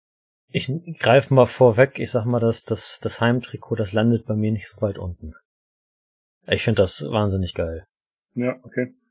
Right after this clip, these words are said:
Speaker 2: Ähm, wobei die auch wieder, äh, wie bei Empoli, viermal im Prinzip das gleiche Trikot haben, also vom, vom Design her, vom Template her ist das genau das gleiche,
Speaker 1: Ja.
Speaker 2: halt einmal Grundfarbe Violett,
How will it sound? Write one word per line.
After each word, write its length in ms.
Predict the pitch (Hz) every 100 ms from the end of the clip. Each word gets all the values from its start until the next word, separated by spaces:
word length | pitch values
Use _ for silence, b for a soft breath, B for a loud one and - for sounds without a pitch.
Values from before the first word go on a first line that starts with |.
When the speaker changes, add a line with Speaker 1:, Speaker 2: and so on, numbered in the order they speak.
| _
Speaker 2:
Ähm, 220 | 123 123 123
wobei 200 | 123 135
die 180 | 156 180
auch 280 | 135 190 -
wieder, 360 | 180 190 196 B B B B 127
äh, 40 | 131 131 131
wie 180 | 135
bei 100 | 151
Empoli, 300 | 135 156 160
viermal 480 | 156 - 160 156 160
im 60 | 143
Prinzip 340 | 135 - 160
das 200 | 143 131
gleiche 320 | 135 117 147 143
Trikot 340 | 127 139 147
haben, 200 | 180 170
also 120 | 127
vom, 180 | 123 120
vom 120 | 120 113
Design 340 | 110 120 156
her, 120 | 151
vom 140 | 123 117
Template 400 | 135 143 147 139
her 60 |
ist 100 | 139
das 120 | 131
genau 200 | 127 120
das 140 | 139 -
gleiche, 300 | 117 107 165
Speaker 1:
Ja. 80 | 131
Speaker 2:
halt 140 | 127
einmal 300 | 123 139 131
Grundfarbe 440 | - 143 135 117 117
Violett, 360 | 117 131 -